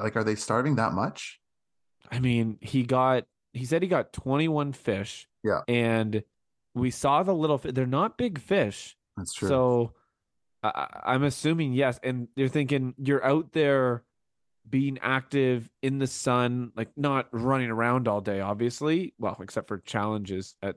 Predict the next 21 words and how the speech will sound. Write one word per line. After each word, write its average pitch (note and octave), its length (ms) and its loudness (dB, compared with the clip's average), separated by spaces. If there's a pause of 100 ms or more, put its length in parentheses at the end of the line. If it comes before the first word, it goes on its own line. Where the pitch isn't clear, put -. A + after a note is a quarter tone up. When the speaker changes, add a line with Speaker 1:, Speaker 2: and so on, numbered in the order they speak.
Speaker 2:
at G2+ 200 -8
points, A2 320 -6
but G2+ 240 -2 (440)
you're B2+ 140 0
just B2 300 -2
being C3+ 200 2
active C3 360 0
in C3 100 0
general, B2 640 2
walking B2 500 -2
around. A2 680 0 (960)
The A#2 160 0
sun B2+ 340 0
is B2+ 140 0
draining A2+ 400 0
you. A2 240 0
You're A2 180 0
probably B2 340 0
in B2 80 -2
the B2 80 2
water. G#2 640 0